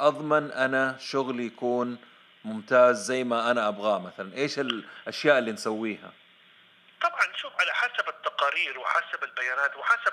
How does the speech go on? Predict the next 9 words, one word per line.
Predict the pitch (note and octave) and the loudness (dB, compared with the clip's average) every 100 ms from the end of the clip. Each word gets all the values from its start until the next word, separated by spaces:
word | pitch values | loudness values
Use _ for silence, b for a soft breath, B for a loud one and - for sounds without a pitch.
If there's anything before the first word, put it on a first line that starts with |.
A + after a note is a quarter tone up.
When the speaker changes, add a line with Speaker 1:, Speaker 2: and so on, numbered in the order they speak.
| - | -2
Speaker 2:
طبعًا | F3 D#3 | -2 -2
الكابابيلتي | D3 - D3 D3+ F3+ F#3 - - | -2 0 0 0 -2 -2 -4 -4
حقت | - - - | -2 -4 -4
الشركة | - - D#3+ D3+ - | 0 0 0 -4 0
إنها | A#2+ C3 - B2 | 0 -2 -4 -6
تعطيك | - A#2+ B2+ G3+ G#3+ - | 0 0 2 2 2 2
المعلومات | - B2+ A#2 B2+ C#3+ E3 - | -2 -2 -4 -4 -4 -6 -6
بصفة | - - - C3+ C3 B B B B B B - - | -8 -8 -6 -4 -4 B B B B B B -12 -2
دقيقة. | - D3+ - - | 0 0 -2 -6